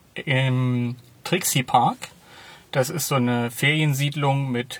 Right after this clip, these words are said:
Ferienbungalows. Äh, man kann auch mit Caravans,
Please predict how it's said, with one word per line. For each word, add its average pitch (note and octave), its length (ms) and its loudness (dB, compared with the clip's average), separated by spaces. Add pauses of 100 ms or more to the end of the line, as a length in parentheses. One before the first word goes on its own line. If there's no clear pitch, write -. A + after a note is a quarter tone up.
(140)
Ferienbungalows. B2+ 1120 0
Äh, A#2 360 -4 (720)
man D3 140 2
kann D3+ 160 4
auch C#3+ 140 2
mit C3+ 340 -2 (340)
Caravans, C#3 880 4